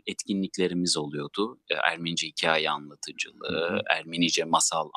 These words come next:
Speaker 1: anlatma. Daha çok, e, e, bu konular üzerinde kendi dilimizde yoğunlaşmıştık ve önümüzdeki programda da açıkçası hani pandemiden önce bir Vahram Papazyan projemiz vardı.
Speaker 2: Hı hı.
Speaker 1: İstanbul sahnelerini sallayan,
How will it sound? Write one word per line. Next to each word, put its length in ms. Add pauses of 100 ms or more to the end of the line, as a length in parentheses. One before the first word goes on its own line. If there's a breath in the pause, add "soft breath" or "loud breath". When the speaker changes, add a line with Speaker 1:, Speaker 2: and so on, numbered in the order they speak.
Speaker 1:
anlatma. 680 (380 loud breath)
Daha 180
çok, 260 (140)
e, 40 (1300 loud breath)
e, 0 (200)
bu 220
konular 400
üzerinde 480
kendi 380
dilimizde 760 (300 loud breath)
yoğunlaşmıştık 840
ve 40
önümüzdeki 580
programda 580
da 60
açıkçası 680
hani 280
pandemiden 680
önce 300
bir 220
Vahram 380
Papazyan 640
projemiz 540
vardı. 400 (360 loud breath)
Speaker 2:
Hı 40
hı. 80
Speaker 1:
İstanbul 400
sahnelerini 680
sallayan, 680